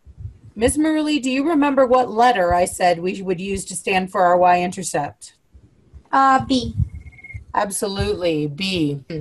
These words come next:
Speaker 1: My y-intercept is where my graph, my graph crosses the y-axis.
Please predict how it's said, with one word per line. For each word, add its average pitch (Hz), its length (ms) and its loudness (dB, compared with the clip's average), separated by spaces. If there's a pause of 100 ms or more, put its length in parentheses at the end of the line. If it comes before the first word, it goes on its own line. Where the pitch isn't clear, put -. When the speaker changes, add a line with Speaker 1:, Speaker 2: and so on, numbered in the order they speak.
(260)
Speaker 1:
My 196 180 2
y-intercept 240 1080 2
is 208 180 -2
where 190 320 -2
my 190 460 4
graph, 190 960 2 (260)
my 190 460 0
graph 185 800 0 (340)
crosses 220 1160 0 (600)
the 196 140 -2
y-axis. 196 1200 0